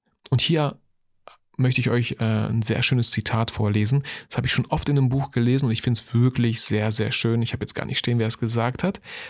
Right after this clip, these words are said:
Aber vielleicht steht sogar in der Bibel, ich weiß es nicht. Äh, „Gib mir die Gelassenheit, Dinge hinzunehmen.“ Und ich glaub, äh, da wird Gott angesprochen. Ich glaub, äh, ja, da wird Gott angesprochen. Also theoretisch Gott, „gib mir die Gelassenheit,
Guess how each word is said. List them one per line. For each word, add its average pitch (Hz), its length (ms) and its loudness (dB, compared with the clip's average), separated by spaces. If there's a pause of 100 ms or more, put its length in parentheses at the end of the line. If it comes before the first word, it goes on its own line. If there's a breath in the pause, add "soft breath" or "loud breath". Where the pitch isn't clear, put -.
(220 loud breath)
Aber 127 540 0 (800)
vielleicht 160 260 0
steht 262 140 2
sogar 123 520 2 (340)
in 113 120 0
der 104 100 4
Bibel, 139 300 2
ich - 120 0
weiß 101 200 0
es - 120 -2
nicht. - 240 -10 (580 loud breath)
Äh, 110 300 2 (680)
„Gib 165 160 -2
mir 196 120 4
die 135 120 0
Gelassenheit, 123 840 2 (100)
Dinge 139 200 4
hinzunehmen.“ 131 840 2 (200 soft breath)
Und 113 120 0
ich 98 80 -4
glaub, - 340 -2
äh, 107 220 2
da 110 200 -2
wird - 140 -2
Gott 107 200 0
angesprochen. 135 560 0
Ich 110 80 -2
glaub, - 180 -6 (360)
äh, 107 180 0 (140)
ja, 104 180 -4
da 113 140 0
wird 101 100 -4
Gott - 180 -2
angesprochen. 123 480 0 (240 loud breath)
Also 107 200 0
theoretisch 147 460 0
Gott, - 320 0
„gib - 160 -4
mir 113 100 2
die 110 100 2
Gelassenheit, 113 720 2